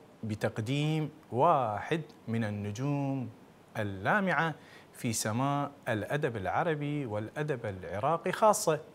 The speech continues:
وهو علي جواد الطاهر. نعم، درسنا لهذا اليوم سيكون منصبًا على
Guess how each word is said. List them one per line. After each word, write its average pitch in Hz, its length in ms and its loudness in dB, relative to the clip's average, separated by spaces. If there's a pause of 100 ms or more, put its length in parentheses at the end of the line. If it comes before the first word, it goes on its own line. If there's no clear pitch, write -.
وهو 139 380 4 (280)
علي 120 360 4
جواد 110 600 0 (680)
الطاهر. 107 360 8 (800)
نعم، 113 320 2 (600)
درسنا 135 500 4
لهذا 120 340 2
اليوم 135 420 0
سيكون 147 880 2
منصبًا 139 680 0 (1600)
على 135 440 2